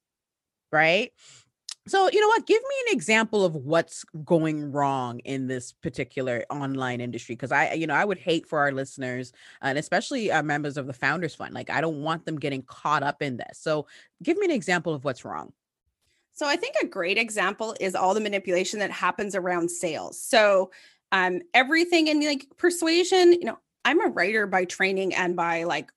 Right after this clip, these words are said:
Speaker 2: that's what people pay me to do. So, I mean, I know how this all works. I see it day in, day out. But there's a very specific set of sales tactics that are used in the online industry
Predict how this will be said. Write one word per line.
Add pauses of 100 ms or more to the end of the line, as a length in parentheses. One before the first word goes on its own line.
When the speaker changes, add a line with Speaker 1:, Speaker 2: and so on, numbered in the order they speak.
Speaker 2:
that's
what
people
pay
me
to
do.
So,
I
mean,
I
know
how
this
all
works.
I
see
it
day
in,
day
out. (380)
But
there's
a
very
specific
set
of
sales
tactics (240)
that
are
used
in
the
online
industry